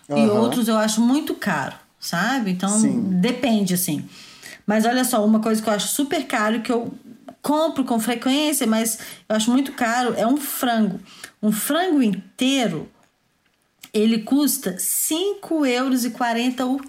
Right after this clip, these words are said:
Speaker 1: quilo.
Speaker 2: O quilo?
Speaker 1: O quilo.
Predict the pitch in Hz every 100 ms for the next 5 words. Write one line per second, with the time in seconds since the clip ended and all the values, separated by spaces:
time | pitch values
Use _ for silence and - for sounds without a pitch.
0 | - - 254 220 175 139 - - - 277
1 | 294 - - 277 330 254 165 131 120 113
2 | _ _ - 254 - - 254 233 180 143